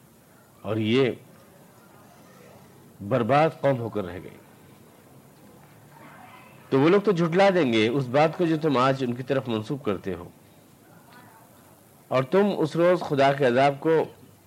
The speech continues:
نہ روک پاؤ گے اور نہ کسی کی مدد کر پاؤ گے۔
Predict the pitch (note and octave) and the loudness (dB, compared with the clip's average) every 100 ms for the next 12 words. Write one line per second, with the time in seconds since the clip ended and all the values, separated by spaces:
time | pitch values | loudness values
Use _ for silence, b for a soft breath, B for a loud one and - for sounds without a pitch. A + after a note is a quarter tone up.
0 | - B2+ D3+ C3 E3 E3+ E3 D#3+ D#3 F3 | -6 -2 0 2 0 2 2 2 2 0
1 | D#3+ A2+ B2 C#3+ D3 C#3 D#3+ D#3 C3+ B2 | 2 2 0 -2 -4 -10 -12 -8 -4 -2
2 | C#3 B2+ G#2+ G#2 F#2 - | -2 -4 -4 -2 -2 -6